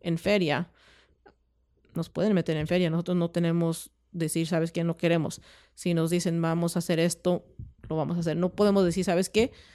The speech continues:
No queremos ir a esa sede". No tenemos lo que los charros pueden hacer. Cuando los charros van y votan por la sede del congreso, si vamos a la, a las juntas, escuchamos lo, quién pide y escuchamos qué dicen,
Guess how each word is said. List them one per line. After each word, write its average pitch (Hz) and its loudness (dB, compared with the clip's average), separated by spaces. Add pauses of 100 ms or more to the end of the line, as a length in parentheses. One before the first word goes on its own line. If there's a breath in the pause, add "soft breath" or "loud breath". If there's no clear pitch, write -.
(640 soft breath)
No 202 2
queremos 208 2
ir 196 4
a - 4
esa 190 2
sede". 185 2 (640)
No 190 2
tenemos 220 4 (220)
lo 175 0
que 170 0
los 165 -4
charros 175 0
pueden 165 0
hacer. - -4 (340 soft breath)
Cuando 170 2
los 170 2
charros 208 4
van 196 4
y 185 4
votan 170 2
por 160 -2
la 160 0
sede 160 2
del 156 0
congreso, 170 0 (500 soft breath)
si - -2
vamos 175 4
a 202 2
la, 180 2
a 180 -2
las 165 0
juntas, 233 0 (380)
escuchamos 185 0
lo, 185 0 (580)
quién 196 4
pide 208 0 (460)
y 160 -2 (100)
escuchamos 180 -2
qué 185 -2
dicen, 208 -2